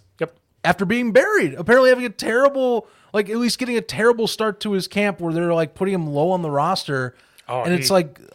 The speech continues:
Speaker 2: I'm re-, like, I'm seeing here not only his highlight reel, but, like,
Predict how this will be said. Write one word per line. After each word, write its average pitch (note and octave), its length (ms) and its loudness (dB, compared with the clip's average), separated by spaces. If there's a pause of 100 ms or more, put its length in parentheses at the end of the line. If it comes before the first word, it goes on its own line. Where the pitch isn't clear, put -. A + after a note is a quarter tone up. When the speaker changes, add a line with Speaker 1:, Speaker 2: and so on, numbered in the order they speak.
(220)
Speaker 2:
I'm G3 240 4
re-, G#3+ 220 2
like, F#3+ 220 2
I'm F#3 100 4
seeing A3+ 400 0
here G3 160 2
not F3+ 140 2
only F#3+ 160 2
his C#3 140 0
highlight E3+ 440 0
reel, C#3 260 -2
but, D3+ 120 -8
like, D3+ 400 0